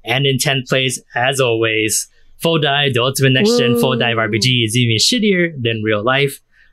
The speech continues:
Speaker 1: Uh, it was tenth place last week as well. Looking at the votes, uh, tenth place is across the board as well. Uh, it's a pretty much fourth week in a row. Same votes, same placement from all of us.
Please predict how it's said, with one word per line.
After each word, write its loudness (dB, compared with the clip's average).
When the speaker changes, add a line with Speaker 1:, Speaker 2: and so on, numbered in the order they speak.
Speaker 1:
Uh, -2
it 0
was 0
tenth -4
place 0
last -2
week -2
as -2
well. -2
Looking 2
at -2
the -2
votes, -2
uh, 4
tenth 0
place 2
is 0
across -2
the -4
board 0
as -6
well. -2
Uh, -4
it's -4
a -2
pretty -2
much -2
fourth 2
week -2
in -2
a -2
row. 0
Same -2
votes, 0
same 0
placement -2
from -2
all 0
of -2
us. -2